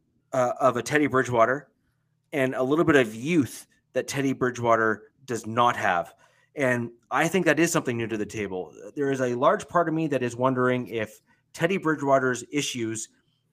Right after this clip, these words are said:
are a direct result of the fact that he is basically sixty years old out there because he's had so many hits. He holds onto the ball so long, and he has done most of his career. And as a result, even this season, we've seen it already,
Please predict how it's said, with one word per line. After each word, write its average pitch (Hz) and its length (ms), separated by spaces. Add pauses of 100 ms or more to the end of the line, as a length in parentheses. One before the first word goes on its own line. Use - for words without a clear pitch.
(160)
are 131 120
a 131 40
direct 131 400
result 135 400
of 123 120
the 110 100
fact 120 400
that 110 240 (360)
he 214 200
is 139 160 (240)
basically 165 560
sixty - 560
years 123 340
old 113 220
out 104 160
there 101 240
because 107 320
he's 104 140
had 107 180
so 117 180
many 107 220
hits. 95 440 (800)
He - 120
holds 143 300
onto 160 180
the 147 80
ball 131 240
so 147 300
long, 135 420
and 131 100
he 117 60
has 117 260
done 113 220
most 147 320
of 117 80
his 107 140
career. 92 540 (560)
And 143 140
as 151 160
a 160 40
result, 143 480
even 131 240
this 117 200
season, 143 360
we've 110 120
seen 113 260
it 107 100
already, 110 520